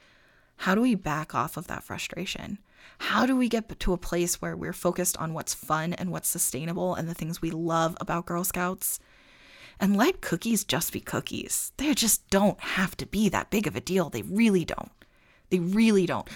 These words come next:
Participate as much as you have the bandwidth to participate, and that is it. That is it. You are a volunteer. Right? Do what you can.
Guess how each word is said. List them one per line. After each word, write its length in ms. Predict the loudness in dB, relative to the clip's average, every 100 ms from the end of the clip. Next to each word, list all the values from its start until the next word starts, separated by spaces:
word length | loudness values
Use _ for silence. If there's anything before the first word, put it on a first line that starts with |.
| 0
Participate 520 | 2 2 0 0 -2
as 160 | -2 -2
much 380 | 2 4 4 4
as 160 | 0
you 60 | 2
have 200 | 2 0
the 60 | 0
bandwidth 380 | 0 0 -2
to 100 | -4
participate, 480 | -6 -4 -4 -2 -2 0
and 180 | 0
that 240 | 2 2 4
is 280 | 4 4 4
it. 300 | 4 4 2 -8 -18 2
That 180 | 6 8
is 120 | 10
it. 180 | 8 6 -8
You 260 | 4 8 10
are 120 | 10
a 120 | 8
volunteer. 760 | 4 6 6 6 4 0 -4 -6 _ _ _ _ _ _ _ _ _ _ _ _ _ _ _ _ _ _ _ _ _ _ _ _ 0
Right? 300 | 2 2 -2 _ _ _ -20 _ _ _ _ _ 2
Do 100 | 6
what 140 | 6 6
you 100 | 2
can. 380 | 0 0 -2